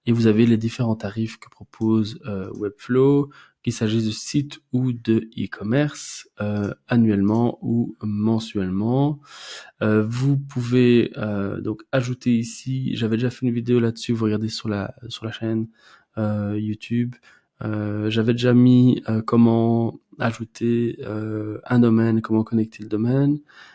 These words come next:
Vous avez aussi la partie des redirections. Donc ça, c'est quand, euh, vous avez, euh, des anciens liens que vous,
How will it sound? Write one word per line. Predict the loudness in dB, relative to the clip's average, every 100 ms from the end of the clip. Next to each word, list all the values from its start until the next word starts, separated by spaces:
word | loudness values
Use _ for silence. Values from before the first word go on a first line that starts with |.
| _ _
Vous | 2
avez | 4 6
aussi | 4 2 2 4 4
la | 2
partie | -2 -6 -4 0 2 2
des | 0
redirections. | 0 0 0 -6 -10 -4 0 0
Donc | -2
ça, | -6
c'est | -10 -10
quand, | -12 -14 -8
euh, | -4 -4
vous | -6 -6
avez, | -6 0 2 2 -2 -16 -20 -20 _ _
euh, | -6 -4 -4 -2 -4 -4
des | 0 2 4
anciens | 2 2 4
liens | 6 6 6 6 6 4 2 -2 -18 _ _ -8
que | -6
vous, | -6